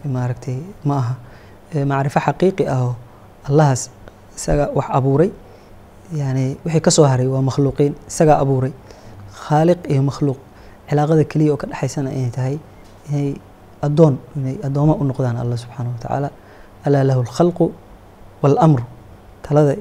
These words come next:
iyo maamulka iyo inuu Alla leeyahay oo noloshooda, tafaasiisheeda oo dhan ay Alla u hoggaamiyaan, oo Alla ay uga dambeeyaan,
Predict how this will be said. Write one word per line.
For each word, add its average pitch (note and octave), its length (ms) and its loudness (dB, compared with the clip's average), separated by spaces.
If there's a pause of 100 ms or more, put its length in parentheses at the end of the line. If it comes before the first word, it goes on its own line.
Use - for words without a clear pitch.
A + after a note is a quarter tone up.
iyo B2+ 140 -2
maamulka C#3 500 -2 (100)
iyo B2+ 140 -6 (480)
inuu C3+ 160 -2
Alla C#3 200 0
leeyahay C#3 420 2 (540)
oo C#3+ 80 -2
noloshooda, C#3+ 520 2 (500)
tafaasiisheeda C#3 640 0
oo - 100 -4
dhan E3 160 -2 (540)
ay C3+ 80 -8
Alla D#3 220 4
u F3 40 2
hoggaamiyaan, B2+ 640 -2 (540)
oo C3 280 -4 (280)
Alla C#3 140 2
ay - 100 0
uga D#3 180 4
dambeeyaan, C3+ 580 2